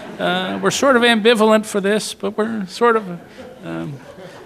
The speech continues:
I, I, we're gonna, Shields and I will do a, a segment one day, and people will just come out of their living rooms, and, uh, <laughs> no. It is a, it, I mean, it sort of is a problem,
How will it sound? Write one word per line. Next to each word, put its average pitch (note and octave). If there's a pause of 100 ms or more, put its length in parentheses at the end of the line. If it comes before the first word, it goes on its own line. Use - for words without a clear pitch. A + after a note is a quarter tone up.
(300)
I, C#3
I, D3
we're C#3
gonna, C3
Shields E3
and C#3
I B2+
will A2+
do A2+
a, F#2+ (320)
a G#2+
segment A2+
one G#2+
day, G#2+
and F#2 (600)
people C#3+
will A2
just G2
come C3+
out A#2+
of A2
their G#2+
living A2+
rooms, F#2
and, F2 (480)
uh, G2+
<laughs> -
no. A2+ (680)
It G#3+
is C4+
a, F3
it, F3+
I F3
mean, F3
it F3+
sort G#3
of D3+
is D3
a C#3
problem, D#3+